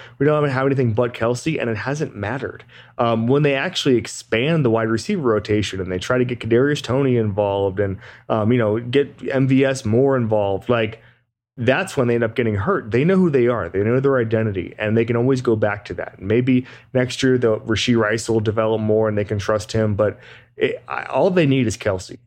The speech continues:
And I think Rice would be, would be great, um, to have on, on Sunday as a,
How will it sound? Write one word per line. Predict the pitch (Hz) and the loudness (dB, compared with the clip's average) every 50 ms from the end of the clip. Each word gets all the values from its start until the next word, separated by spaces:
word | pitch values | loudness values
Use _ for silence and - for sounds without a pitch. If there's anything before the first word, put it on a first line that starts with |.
| _ _ _ | _ _ _
And | 113 110 110 110 107 107 104 104 107 | -4 -2 -2 -2 -2 -2 -2 -2 -2
I | - 123 139 | -2 0 0
think | 151 135 117 | 2 2 2
Rice | 113 117 120 123 123 | 2 2 2 0 0
would | - 117 107 | -2 0 0
be, | 113 110 104 98 92 90 - _ _ | 2 0 0 -2 -4 -8 -12 _ _
would | - 117 104 | -4 -2 -2
be | 95 101 95 | 0 -2 0
great, | 92 104 98 107 147 151 - - - | 0 0 0 0 -2 -4 -8 -14 -6
um, | - 107 107 104 104 101 101 98 98 98 | -4 -2 -2 0 -2 -2 -2 -4 -2 -2
to | 104 101 | -2 -2
have | 101 104 104 107 110 110 - - - | -2 -2 -2 -4 -4 -6 -8 -12 -6
on, | - 107 107 104 104 101 | -4 -4 -4 -4 -4 -4
on | 110 110 107 | -2 -2 -2
Sunday | 104 - 117 110 110 110 107 | -2 -2 -2 0 2 2 2
as | 104 101 98 | 2 0 0
a, | 104 101 98 95 92 | 0 -2 -2 -2 -4